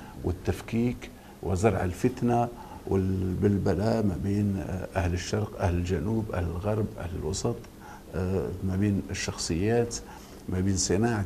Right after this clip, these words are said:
الفيك نيوز، أيضًا ما بين استعمال ال-، التلفزيون العالمي وشبكات التواصل، كلها وسائل تحاول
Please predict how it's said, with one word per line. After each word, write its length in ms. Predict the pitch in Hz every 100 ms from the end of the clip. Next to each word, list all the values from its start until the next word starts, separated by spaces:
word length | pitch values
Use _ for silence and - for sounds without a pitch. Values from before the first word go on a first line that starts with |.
| -
الفيك 420 | 87 - 123 -
نيوز، 640 | 101 107 131 131 95 - - - - - -
أيضًا 240 | 117 117
ما 240 | 117 95 90 87
بين 160 | 110
استعمال 720 | 104 - 82 95 110 123 101 - -
ال-، 640 | 101 98 98 95 92 64 - - - - 90
التلفزيون 800 | 87 101 95 98 95 123 110
العالمي 760 | 95 92 107 113 120 131 135 131 -
وشبكات 760 | - 95 - - 90 101 117 107
التواصل، 640 | - - 80 110 110 131 127
كلها 440 | 196 156 101 113 - - - -
وسائل 640 | 107 107 110 131 - 90 - - - -
تحاول 640 | - 104 - 131 110 110